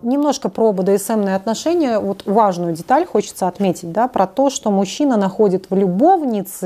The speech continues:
особенно в такой стойкой любовнице, всё то, что ему очень сильно не хватает в своей жене. Каким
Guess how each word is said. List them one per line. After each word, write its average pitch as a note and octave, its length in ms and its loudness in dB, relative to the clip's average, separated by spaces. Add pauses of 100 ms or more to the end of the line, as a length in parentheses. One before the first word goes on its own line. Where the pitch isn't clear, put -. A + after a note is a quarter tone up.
особенно E3 360 -4
в E3 80 -10
такой F3 240 -4
стойкой C4 520 0
любовнице, A#3+ 680 -2
всё G3 180 -8
то, D#4+ 280 0
что - 180 -6
ему G#3+ 300 0
очень B3+ 420 2
сильно C4+ 320 -4
не G3+ 140 -2
хватает F3+ 480 -2
в - 40 -18
своей E3+ 300 0
жене. D#3+ 320 -2 (500)
Каким F4 520 2